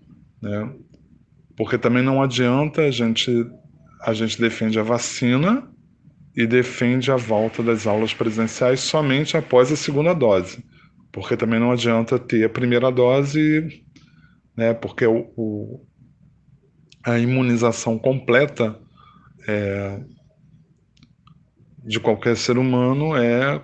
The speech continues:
quando você tem a segunda dose. E a volta das aulas presenciais, mesmo após a, a, a segunda dose, ela ainda, ainda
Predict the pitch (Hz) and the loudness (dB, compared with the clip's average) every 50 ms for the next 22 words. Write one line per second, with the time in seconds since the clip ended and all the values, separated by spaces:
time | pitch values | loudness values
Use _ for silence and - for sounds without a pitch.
0 | - - 139 131 127 131 135 147 147 143 - - 135 127 - 143 123 - 131 127 | -6 -4 -2 0 0 0 0 -2 -2 -4 -4 -6 -6 -2 -2 -4 -2 0 0 0
1 | 127 127 - 127 123 127 135 147 147 123 104 92 90 90 - - - _ - - | 0 -2 -2 -4 -4 -2 0 0 0 0 -2 -2 -2 -6 -10 -12 -18 _ -20 -20
2 | - - - - - - - - - - _ - 139 139 151 165 175 196 214 - | -20 -20 -20 -20 -20 -20 -20 -20 -20 -20 _ -4 0 2 2 2 2 0 0 0
3 | - 143 135 120 131 135 127 127 127 - 127 120 110 107 107 101 107 107 101 - | 0 0 0 0 2 2 2 2 0 0 0 0 0 2 0 0 0 -2 -4 -4
4 | - 107 107 104 104 98 92 - - - 113 123 139 143 123 107 107 113 127 139 | -4 -4 -4 -2 -4 -6 -6 -6 -4 -2 0 2 2 2 2 0 0 2 2 2
5 | 160 180 175 156 147 135 127 117 120 - 110 101 101 101 101 113 104 104 - - | 2 2 2 0 0 0 -2 -2 -2 0 2 2 2 2 0 -2 -4 -4 -6 -8
6 | - 107 101 101 98 - - - 101 - - 110 107 104 98 95 95 107 113 127 | -8 -8 -6 -6 -8 -8 -8 -8 -10 -8 -6 -6 -4 -4 -2 -2 0 2 2 2
7 | 131 123 117 113 110 117 120 123 127 131 139 143 170 190 - - 156 151 160 156 | 2 2 2 2 2 2 2 2 0 0 0 0 -2 -2 -2 -2 0 0 2 0
8 | 135 131 135 151 175 196 208 226 240 277 285 - | 0 0 0 0 0 2 2 2 2 0 -2 -6